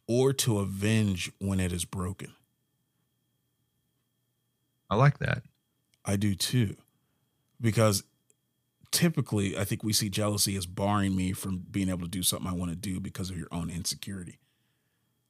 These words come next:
Speaker 2: Mm-hmm.
Speaker 1: We don't see it as protecting something that you, you deem supremely precious, or being so motivated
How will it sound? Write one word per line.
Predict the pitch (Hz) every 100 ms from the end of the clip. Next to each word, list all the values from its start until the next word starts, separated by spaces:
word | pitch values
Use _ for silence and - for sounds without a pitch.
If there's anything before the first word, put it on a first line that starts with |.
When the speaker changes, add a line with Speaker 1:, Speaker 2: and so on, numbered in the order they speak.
| _ -
Speaker 2:
Mm-hmm. | 123 127 139 - _ _
Speaker 1:
We | 110 113
don't | 120 117
see | - 110
it | 98 -
as | 101 101 95
protecting | - 95 - 98 101 - 98 90
something | - - 95 95 92
that | 87 92 - _ _ _ _ _ _
you, | 101 107 101
you | 101 104
deem | 92 98 98
supremely | - 90 - 104 90 87 - -
precious, | - 120 113 - 90 - - _ _ _ _ _ _
or | - 120 143 107 95 104 -
being | 117 113 101
so | - - 113 110
motivated | 104 101 113 123 98 95 95 98 104